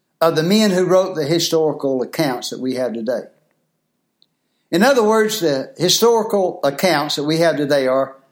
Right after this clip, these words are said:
at best, tainted by the perceptions and predispositions and partisanships of those who wrote those accounts. One person may witness an event and come away with a completely different viewpoint,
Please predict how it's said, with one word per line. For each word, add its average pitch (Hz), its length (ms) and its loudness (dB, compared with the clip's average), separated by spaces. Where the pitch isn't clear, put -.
at 208 280 2
best, 160 580 0
tainted 160 540 0
by 160 280 2
the 151 160 0
perceptions 208 1000 0
and 139 200 -4
predispositions 190 1160 0
and 139 200 -2
partisanships 151 1080 -2
of 151 140 0
those 185 260 2
who 180 140 2
wrote 180 480 0
those 147 200 0
accounts. 143 640 -6
One 262 280 2
person 185 460 2
may 165 140 4
witness 160 460 0
an 147 160 2
event 151 400 0
and 135 120 -8
come 170 180 0
away 151 260 2
with 151 260 -2
a 131 80 0
completely 139 600 -2
different 165 440 -2
viewpoint, 143 680 -4